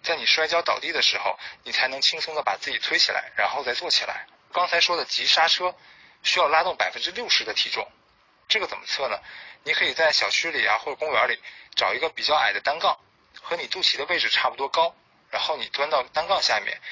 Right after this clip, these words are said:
你的脚啊、身体都在单杠的下面，然后双手去抓杠子，这时候把你双腿伸直，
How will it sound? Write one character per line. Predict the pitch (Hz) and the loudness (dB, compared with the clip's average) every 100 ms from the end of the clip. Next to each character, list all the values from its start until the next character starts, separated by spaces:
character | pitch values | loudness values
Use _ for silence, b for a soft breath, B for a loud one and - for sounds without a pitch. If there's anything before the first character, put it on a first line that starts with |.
| B B 131 | B B -10
你 | 123 | -6
的 | 156 | 0
脚 | - 90 | 2 4
啊、 | 110 | 4
身 | - 165 | 2 0
体 | 135 | -4
都 | 143 | -2
在 | 139 | 0
单 | 139 147 | 0 0
杠 | 151 | 2
的 | |
下 | - 170 | 2 2
面， | - - - - B B B | 0 -8 -14 -20 B B B
然 | 127 | 0
后 | 160 | 2
双 | 156 170 170 | 2 2 0
手 | 117 | -2
去 | 131 | 0
抓 | - 139 | 2 2
杠 | 180 156 | 2 0
子， | - - _ - | -2 -18 _ -6
这 | - 151 | 0 4
时 | 117 | 4
候 | 127 | 2
把 | 127 | 0
你 | 127 107 | 0 2
双 | - 156 | 2 0
腿 | - 113 | 0 2
伸 | 135 143 | 2 2
直， | - 104 123 | 0 2 0